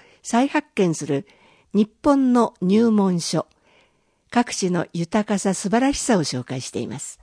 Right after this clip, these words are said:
団中、料理。プレジデント社。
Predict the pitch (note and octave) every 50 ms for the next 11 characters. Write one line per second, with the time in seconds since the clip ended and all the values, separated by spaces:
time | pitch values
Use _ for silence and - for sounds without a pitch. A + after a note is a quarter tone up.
0 | _ _ _ _ _ _ _ _ _ _ _ _ _ _ _ _ _ _ _ _
1 | _ _ _ _ _ _ _ - F#3+ A3+ C4+ D#4 D4+ - - - D3+ C3+ - -
2 | _ _ _ _ _ _ _ _ _ _ _ _ _ F3 - A#3 A#3+ G#3+ - -
3 | - _ _ _ _ _ _ _ _ _ _ _ _ _ _ _ _ _ _ _
4 | _ _ _ _ - A#3+ B3+ C#4+ D4+ - D4 C#4 C4 B3 B3 B3 A#3 - - A3
5 | - - - D3 B2+